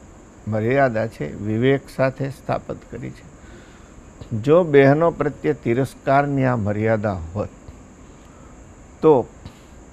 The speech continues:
સાધુના જીવન ઉકરડા થઈ ગયા હોત.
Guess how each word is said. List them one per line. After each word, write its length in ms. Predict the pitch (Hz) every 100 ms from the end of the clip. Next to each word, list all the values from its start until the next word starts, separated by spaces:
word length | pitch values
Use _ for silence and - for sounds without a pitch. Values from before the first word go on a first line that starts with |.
| - - - -
સાધુના 600 | - 113 120 127 165 165 147
જીવન 500 | 113 107 127 127 104 - - - - - - - - - - - - - - - -
ઉકરડા 500 | 135 - 127 113 95
થઈ 180 | - -
ગયા 220 | - 58
હોત. 160 | 104